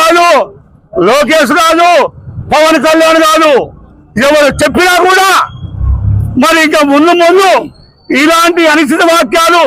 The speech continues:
ఎవరైనా చేసినా కూడా ఖచ్చితంగా కార్యకర్తలు కానీ అక్కడ ఉన్న కాన్సెక్షన్ లో ఉండే లీడర్లు కానీ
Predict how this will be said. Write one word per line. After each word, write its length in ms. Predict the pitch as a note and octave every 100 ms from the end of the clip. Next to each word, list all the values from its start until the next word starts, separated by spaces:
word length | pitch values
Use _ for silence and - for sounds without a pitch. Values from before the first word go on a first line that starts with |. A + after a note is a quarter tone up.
| - _ _ A3
ఎవరైనా 360 | C#4 D#4 E4 E4 D#4
చేసినా 320 | D4+ A3+ D#4 E4
కూడా 220 | E4+ F#4 D#4+ - - - _ _ _ -
ఖచ్చితంగా 540 | D4 D4 E4 E4+ B3+ C#4 C4+
కార్యకర్తలు 540 | D4 D4+ D#4 D#4 D#4+ D#4+
కానీ 280 | E4+ F#4+ E4+ G#3 _ _ _ _ -
అక్కడ 180 | A3+ C#4 C#4+
ఉన్న 120 | D4 E4 B3+
కాన్సెక్షన్ 560 | C#4+ D4+ D4+ - D#4+ E4+
లో 80 | D#4+ B3+ - _ _ _ _ _ _ -
ఉండే 220 | D4 D#4+ D#4
లీడర్లు 380 | E4 F4 E4+ E4+
కానీ 280 | E4+ G4